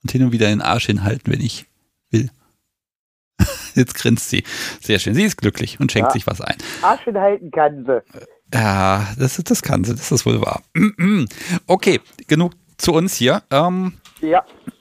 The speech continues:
Speaker 1: okay, die andere Seite entdeckt. Das heißt, Switch, nicht bei deiner Frau,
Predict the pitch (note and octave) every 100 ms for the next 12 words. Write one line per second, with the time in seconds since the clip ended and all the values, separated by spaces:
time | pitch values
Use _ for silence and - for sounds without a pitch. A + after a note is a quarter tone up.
0 | - - - D#3 D#3 A2 - - D3+ B2
1 | A2 G#2 - E2+ F#2+ D2+ - - - -
2 | - C3 - B2 - D3 F#3+ - - _
3 | _ - C3 C3+ - G#2 G2+ G#2 - -
4 | A2 G3